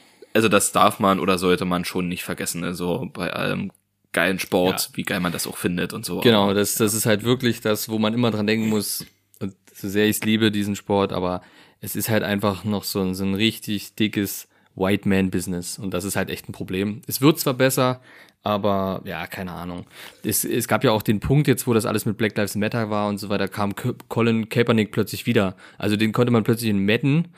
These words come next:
Speaker 2: das, äh, N-F-L-Spiel quasi, Footballspiel, konnte man ihn spielen. Und, äh, es hieß, dass die N F L ein, ein, ein offenes Probetraining für Kaepernick, äh, machen will. Hat er natürlich abgesagt.
Speaker 1: Ja. Ja,
Speaker 2: Ja,
Speaker 1: na
Speaker 2: aber
Speaker 1: klar, weil die
Speaker 2: Kaepernick
Speaker 1: natürlich
Speaker 2: hat,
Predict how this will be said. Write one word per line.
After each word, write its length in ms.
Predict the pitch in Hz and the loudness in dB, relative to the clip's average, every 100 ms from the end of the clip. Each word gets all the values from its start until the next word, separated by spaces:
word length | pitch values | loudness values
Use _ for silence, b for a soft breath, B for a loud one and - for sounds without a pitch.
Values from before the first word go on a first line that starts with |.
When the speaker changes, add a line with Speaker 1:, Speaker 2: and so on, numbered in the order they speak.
| b - | b -2
Speaker 2:
das, 240 | 104 - | 0 2
äh, 340 | 110 101 98 98 | 4 6 4 2
N-F-L-Spiel 640 | 104 104 117 117 123 123 | 0 0 0 0 2 2
quasi, 260 | 123 113 107 | 2 0 0
Footballspiel, 640 | 117 120 110 - 123 131 - _ _ | 0 0 0 2 2 0 -6 _ _
konnte 160 | - 127 | 0 2
man 140 | 127 | 0
ihn 100 | 120 | -2
spielen. 380 | 117 - 123 131 123 B B B B - | -6 0 2 2 -4 B B B B 0
Und, 300 | 117 113 110 | 4 6 4
äh, 460 | 113 107 107 104 101 | 2 4 4 2 0
es 200 | 98 - | -2 -2
hieß, 280 | 120 120 | 0 0
dass 120 | 120 - | 0 -2
die 140 | 113 | 0
N 100 | 110 | 2
F 140 | 101 | 0
L 360 | 107 107 110 110 | 0 2 2 0
ein, 240 | 104 101 101 | 0 -2 -2
ein, 340 | 98 95 101 | -2 -4 -4
ein 160 | 104 98 | -6 -6
offenes 640 | - - 107 98 - - - _ B B B B B B - | -6 -2 0 0 -2 -6 -12 _ B B B B B B 0
Probetraining 640 | 143 131 - 117 107 104 | 4 4 4 4 6 4
für 120 | - | 0
Kaepernick, 440 | 101 101 101 87 87 | 0 0 0 -6 -8
äh, 280 | 98 90 85 | -8 -8 -8
machen 280 | 90 95 78 | -8 -10 -10
will. 120 | 90 | -10
Hat 120 | 95 95 | -8 -4
er 60 | |
natürlich 360 | 90 87 90 82 | -2 0 -2 -2
abgesagt. 580 | - 92 85 90 - _ _ - - | -2 -2 -2 -8 -14 _ _ -16 -8
Speaker 1:
Ja. 340 | 95 87 95 - _ - | -4 -4 -4 -10 _ -6
Ja, 60 | |
Speaker 2:
Ja, 200 | - 104 | 0 2
Speaker 1:
na 60 | 110 | 4
Speaker 2:
aber 40 | 107 | 4
Speaker 1:
klar, 180 | 107 | 4
weil 80 | 107 | 6
die 40 | 107 | 6
Speaker 2:
Kaepernick 40 | 104 117 | 6 6
Speaker 1:
natürlich 160 | 107 | 6
Speaker 2:
hat, 220 | 160 - | 4 0